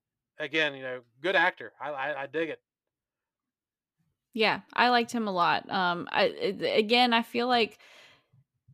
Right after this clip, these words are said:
Speaker 2: one of the reasons why I agree with you that this movie should have been about twenty or thirty minutes longer is that I feel like we could have gotten a little bit more time, not only with our main cast, but with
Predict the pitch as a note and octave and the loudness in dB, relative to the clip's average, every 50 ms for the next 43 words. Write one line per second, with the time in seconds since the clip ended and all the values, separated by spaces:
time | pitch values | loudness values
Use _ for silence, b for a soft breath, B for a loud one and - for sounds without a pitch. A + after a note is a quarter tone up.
0 | _ - - G#3+ G3+ A3 A#3+ C4+ D4 C#4 B3+ A3 G#3+ A3 A#3 A#3 A#3 A#3 A3+ G#3 | _ -12 -10 -4 0 0 2 2 2 0 0 0 0 0 0 0 0 0 0 0
1 | G#3 G#3 G3+ G3 F#3 F#3+ G3 G3 F#3+ G3+ G#3 G#3 G#3 G3+ G#3 G3+ - G3+ G3 F#3 | 0 2 4 4 4 4 4 2 2 2 2 2 4 2 2 0 0 0 0 0
2 | F3+ F#3 D#3+ - G3 G3 - - G#3 G3 F#3+ F3+ G3 G#3 - - G3 F3+ F3+ F#3 | 0 0 -2 -2 -4 -4 -4 -2 -2 -2 -2 -2 -2 -2 -2 -2 -4 -4 -4 -4
3 | F#3 F#3 F3+ D3+ - - - - A3 G3 F#3+ G3 G3 G3+ G3 - G3+ G3 G3 F#3+ | -4 -2 -2 -2 -2 -2 -4 -4 -2 -2 0 -2 -2 -2 -2 -2 -4 -2 -2 -4
4 | G3 F#3+ F3 - - - G3 E3+ E3+ F#3 G3 G3+ A#3 B3+ B3 A3 - G3 F3 F3 | -4 -6 -8 -8 -8 -6 -4 -2 -2 -2 -2 -2 0 0 0 0 0 0 0 0
5 | F#3 - - - G#3 G3+ G#3 A3 G#3+ G#3+ - G#3 G3 G3+ - A3 G3+ G3+ F#3+ - | -2 -4 -4 -2 0 2 2 2 0 0 -2 -4 -6 -4 -6 -6 -6 -6 -4 -2
6 | A3+ G3+ F3+ - F#3+ F#3 F3 F3+ F#3+ F#3+ G#3 G3+ G#3 F#3+ - G3 G3 F#3 F#3+ - | 2 2 2 2 0 -2 -2 -2 0 0 0 0 -2 -2 -2 -2 -4 -4 -4 -6
7 | - - F#3+ F#3 F#3+ G3 F#3+ G#3 A#3 B3+ C4+ C4 B3 G3+ F#3+ G3 G3 F#3 E3 F3+ | -6 -2 -2 0 0 2 2 2 2 2 2 2 0 0 -2 -2 0 -2 -2 -2
8 | F3+ F3+ F3+ F3+ F#3 G#3 A3+ - - G#3+ A3 A3+ A#3+ A#3+ - - G3 E3+ E3+ F3 | -2 -4 -4 -2 -2 -4 -4 -2 0 0 2 2 0 -2 -4 -4 -4 -4 -2 0
9 | E3+ E3 F3+ - | 0 0 -2 -4